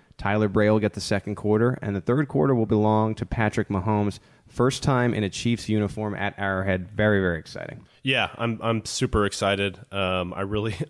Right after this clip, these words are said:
Speaker 2: <laughs> I just wanna see him play. I'm, I'm just like everybody else. I'm just a fan when it comes to this. Um, you know, I wanna see him, uh, wind up once and fling it deep. Like,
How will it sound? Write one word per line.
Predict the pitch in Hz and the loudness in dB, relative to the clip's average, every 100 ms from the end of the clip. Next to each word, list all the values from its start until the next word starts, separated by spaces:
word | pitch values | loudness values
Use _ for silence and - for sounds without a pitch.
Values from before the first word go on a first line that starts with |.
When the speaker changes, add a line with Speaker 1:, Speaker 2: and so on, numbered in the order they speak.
| - | -12
Speaker 2:
<laughs> | - - | -18 -6
I | 113 | -2
just | 131 - | -2 0
wanna | 110 98 | -2 -2
see | - 101 | -4 -4
him | 92 | -6
play. | - 92 76 73 - | -8 -8 -8 -10 -12
I'm, | 107 107 | -10 -8
I'm | 104 123 | -4 -4
just | 110 131 - | 0 -2 0
like | 120 113 | -2 -2
everybody | 107 95 98 92 | -4 -4 -2 -2
else. | 82 - | -6 -6
I'm | 110 | -8
just | 101 - | -8 -10
a | |
fan | 101 107 101 92 | -6 -4 -2 -2
when | 90 | -6
it | 87 | -8
comes | - 95 - | -8 -10 -10
to | 87 | -8
this. | 90 87 - - - - _ | -6 -6 -8 -12 -20 -20 _
Um, | 92 90 87 85 | -6 -4 -4 -8
you | 98 | -10
know, | 98 | -6
I | 90 | -4
wanna | 98 98 | -4 -6
see | - 107 | -6 -6
him, | 98 92 92 | -6 -6 -10
uh, | 90 90 87 82 90 | -8 -6 -6 -8 -10
wind | 98 95 95 92 | -8 -4 -4 -4
up | 95 - | -6 -6
once | 95 92 87 - | -8 -6 -8 -12
and | 92 | -14
fling | - 98 95 | -14 -10 -8
it | 92 | -8
deep. | 98 95 - | -8 -10 -6
Like, | 101 | -8